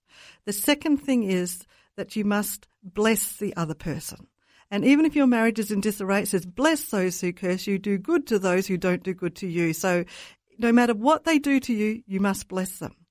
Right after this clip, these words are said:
The third thing is that to thank Jesus for what, who your spouse is and also for the vision that he has for you, for them. That, you know,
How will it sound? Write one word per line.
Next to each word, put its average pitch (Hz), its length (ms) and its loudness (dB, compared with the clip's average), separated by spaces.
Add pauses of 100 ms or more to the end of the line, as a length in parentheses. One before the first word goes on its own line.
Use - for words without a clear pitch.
(380)
The 208 80 -4
third 320 440 0
thing 220 280 2
is 156 280 0
that - 200 -6
to 220 80 -2
thank 240 540 0
Jesus 233 720 0 (360)
for 208 100 -4
what, 254 300 2 (380)
who 254 80 0
your 240 560 2 (100)
spouse 220 520 -2
is 311 280 0
and 190 260 -2
also 226 520 0
for 196 140 -4
the 196 120 2
vision 214 600 2
that 208 120 2
he 226 200 2
has 240 320 0
for 254 120 -6
you, 190 300 -2 (380)
for 208 120 -2
them. 185 400 0 (300)
That, 196 200 -8
you 247 120 2
know, 226 200 4